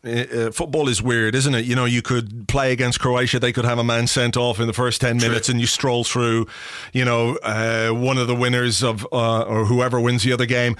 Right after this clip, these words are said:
Speaker 1: someone gets suspended, a key player gets injured, something like that. You know, I, it feels a little bit like the, um, the sun is shining on England in this tournament. You know, the,
Speaker 2: Mm-hmm.
Speaker 1: the draw has been pretty favourable, uh, throughout,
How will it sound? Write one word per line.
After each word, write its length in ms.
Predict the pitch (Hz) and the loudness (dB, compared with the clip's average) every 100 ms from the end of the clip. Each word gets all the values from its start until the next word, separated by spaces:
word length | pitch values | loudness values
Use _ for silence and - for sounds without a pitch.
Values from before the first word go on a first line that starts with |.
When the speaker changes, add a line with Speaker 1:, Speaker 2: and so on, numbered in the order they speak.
| - - | -8 -4
Speaker 1:
someone 260 | 131 110 | -2 0
gets 160 | 110 104 | -2 -2
suspended, 640 | - - 147 139 135 131 | -2 -2 0 0 0 0
a 40 | 117 | 0
key 200 | - 135 | 0 0
player 300 | 123 127 123 | 0 0 0
gets 240 | 120 113 | 0 0
injured, 460 | 143 143 139 135 127 | 0 0 2 0 0
something 260 | 156 135 | 0 0
like 160 | 127 120 | 0 0
that. 260 | 139 143 135 - - - | 0 -2 -6 -10 -20 -6
You 120 | 151 | -2
know, 100 | 151 | 0
I, 240 | 139 147 143 | 0 -2 -2
it 180 | 147 151 | -4 -4
feels 320 | - 196 165 | -2 0 0
a 60 | 151 | 0
little 300 | 160 202 170 | 0 0 0
bit 160 | 160 | 0
like 260 | 143 139 135 | 0 -2 0
the, 420 | 135 131 123 123 | 0 2 2 2
um, 640 | 117 117 117 117 113 104 - - _ | 2 2 2 2 0 -2 -8 -16 _
the 120 | 127 | -4
sun 260 | 123 - 151 | -2 0 0
is 80 | 123 | 0
shining 440 | - 147 156 143 | 0 2 2 2
on 160 | 120 113 | 2 2
England 340 | 113 107 104 | 2 0 0
in 120 | 104 110 | 2 2
this 180 | 110 | 0
tournament. 540 | - 120 107 95 95 127 | 0 0 0 -2 -2 0
You 80 | 127 | 0
know, 280 | 127 127 | 2 2
the, 160 | 117 123 | 0 0
Speaker 2:
Mm-hmm. 140 | 117 | 0
Speaker 1:
the 120 | 101 117 | 2 0
draw 320 | 123 139 139 | 2 2 2
has 240 | 123 135 | 2 0
been 200 | 120 131 | 0 -2
pretty 220 | 120 139 131 | 0 0 0
favourable, 560 | 151 156 123 110 92 - - - - - - | 0 0 2 0 -2 -6 -16 -18 -18 -18 -8
uh, 760 | 101 101 104 104 107 107 110 - - - | -2 0 2 2 0 0 -2 -6 -10 -8
throughout, 560 | - 127 120 151 127 | -2 0 0 0 -2